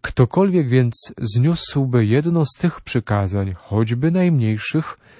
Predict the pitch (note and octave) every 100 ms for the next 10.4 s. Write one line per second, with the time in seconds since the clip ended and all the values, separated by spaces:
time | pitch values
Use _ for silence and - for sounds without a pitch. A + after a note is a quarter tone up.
0 | - - - - _ A#2+ C#3 E3+ - E3+
1 | C#3 - A#2 A2 A2 G#2+ G#2 D3+ F3 _
2 | _ _ _ _ C3 D3+ F3+ F3+ E3 G#2
3 | A#2 C3 C#3+ E3+ D#3 C#3+ A#2 A2 G#2+ -
4 | C3 - A2+ G#2+ G2+ - - A2 B2 A#2+
5 | A2 F#2 - - - A2 B2 - - _
6 | _ _ _ _ _ _ _ _ _ _
7 | _ _ _ A2 G#2+ G#2 G2+ - - -
8 | _ A2 G#2 G2 G2+ F#2 G2+ - D#3 F3+
9 | D3 G#2+ F#2 G#2+ C#3 F#3 D#3+ C3+ G2+ F2
10 | F2 G2+ -